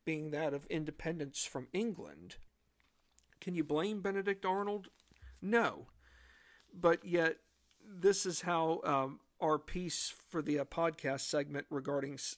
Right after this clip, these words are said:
Saratoga for this episode will end. So, you know, it's one thing to be in a hospital, but for four months, dealing with uncontrolled agony, anger,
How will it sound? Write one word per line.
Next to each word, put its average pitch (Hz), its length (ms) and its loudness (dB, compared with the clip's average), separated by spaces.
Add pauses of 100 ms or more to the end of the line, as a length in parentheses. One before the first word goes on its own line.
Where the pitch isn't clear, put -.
(140)
Saratoga 143 760 0
for 139 120 -6
this 131 220 -4
episode 131 580 -2
will 110 220 -4
end. 104 460 -4 (680)
So, 151 380 4 (520)
you 185 160 -2
know, 147 220 2
it's - 180 -4
one 196 180 4
thing 185 160 -2
to 170 60 -2
be 160 140 -2
in 135 80 -4
a 104 60 -6
hospital, 185 640 -2
but 127 160 -2
for 131 100 -4
four 196 300 4
months, 190 540 -4 (100)
dealing 165 320 0
with 151 180 -8
uncontrolled 156 760 -2
agony, 139 640 -4
anger, 143 640 -4